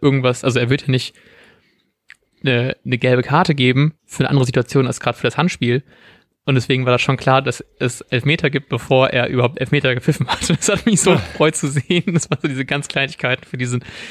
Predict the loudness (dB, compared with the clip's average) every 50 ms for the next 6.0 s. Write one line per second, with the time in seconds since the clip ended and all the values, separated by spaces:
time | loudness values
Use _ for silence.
0 | -18 -20 -20 -10 0 2 2 2 4 2 0 0 2 2 2 2 2 2 0 0
1 | 0 0 -2 0 0 0 0 0 2 2 2 2 2 0 -2 -2 0 0 -2 -2
2 | -2 -6 -6 -4 -8 -6 -6 -6 -4 -2 -4 -4 -2 -2 -2 -2 -2 -4 -4 -4
3 | -6 -8 -6 -4 -2 -2 -2 -4 -6 -10 -10 -8 -8 -10 -8 -8 -8 -10 -10 -10
4 | -12 -12 -12 -14 -16 -16 _ _ _ _ _ _ _ _ -20 _ _ -8 -4 -4
5 | -2 -2 -4 -8 -12 -16 -18 -18 -20 -20 -16 _ 0 2 4 4 4 2 0 -2